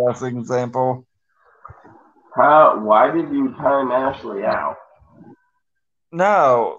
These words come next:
Speaker 1: she timed me out.
Speaker 2: Oh, she timed you out?
Speaker 1: Yeah. I was telling her to do it as an example.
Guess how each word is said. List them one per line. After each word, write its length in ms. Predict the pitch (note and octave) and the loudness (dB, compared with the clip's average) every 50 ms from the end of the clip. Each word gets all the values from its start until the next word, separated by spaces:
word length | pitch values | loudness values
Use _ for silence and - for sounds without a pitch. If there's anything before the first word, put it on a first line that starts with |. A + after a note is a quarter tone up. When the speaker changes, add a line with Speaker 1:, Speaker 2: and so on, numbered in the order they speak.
| - - - | -14 -14 -8
Speaker 1:
she 160 | D#3+ D#3+ D#3 - _ _ _ _ | -6 -6 -6 -8 _ _ _ _
timed 300 | - D#3+ D3+ D3 C#3+ C#3 C#3+ | -4 -2 -2 0 0 -2 -4
me 220 | C#3+ D3 C#3+ C3 | -4 -4 -2 0
out. 400 | A#2+ G#2 G2 F2+ D2+ - - - _ - - - - - - - - - - - - - - - - - - - - - _ _ _ _ _ - | 2 2 2 0 -2 -4 -10 -12 _ -12 -12 -12 -14 -16 -20 -20 -20 -20 -20 -20 -20 -20 -20 -20 -20 -20 -20 -20 -20 -20 _ _ _ _ _ 0
Speaker 2:
Oh, 300 | A2+ B2+ C3 A#2+ G#2+ G#2 | 0 2 2 0 -2 -6
she 120 | - A2+ G#2 | -12 -16 -12
timed 480 | - B2+ A2 A2+ G#2 G2 G#2+ G#2 G2+ | -8 -6 -4 -4 -6 -6 -10 -10 -8
you 200 | G#2 A2 B2+ C3+ | -6 -6 -4 -4
out? 340 | C3+ C#3 C#3 C#3 C#3 C#3 - - - _ _ _ _ - _ - _ _ _ _ - _ _ _ _ - | -4 -4 -4 -6 -8 -10 -14 -20 -20 _ _ _ _ -20 _ -20 _ _ _ _ -20 _ _ _ _ -2
Speaker 1:
Yeah. 420 | C#3+ C#3 C3 B2 G2+ F2+ C3 B2+ - _ _ _ _ _ _ _ - | 2 2 4 4 2 2 -2 -6 -12 _ _ _ _ _ _ _ 0
I 100 | C#3+ C#3+ | 2 4
was 240 | C#3 C#3+ C#3 B2+ C#3 | 4 4 2 2 0
telling 300 | - C#3+ C#3 C#3 C#3 C3+ | 2 2 4 4 2 2
her 160 | C3+ C3 B2+ | 0 -2 -2
to 100 | A#2 C3 B2 | -2 -6 -12
do 240 | B2 C3 C3 C3 | -10 -8 -6 -6
it 80 | B2 B2 | -2 2
as 280 | B2+ B2+ B2 A#2 G#2+ B2+ | 2 2 2 0 -4 -6
an 140 | B2+ B2 | -8 -6
example. 680 | B2 A#2 B2 B2+ B2 A#2+ A#2+ C3 B2+ B2+ B2+ B2+ B2+ | -6 -4 -4 -4 -4 -4 -4 -4 -4 -4 -4 -6 -8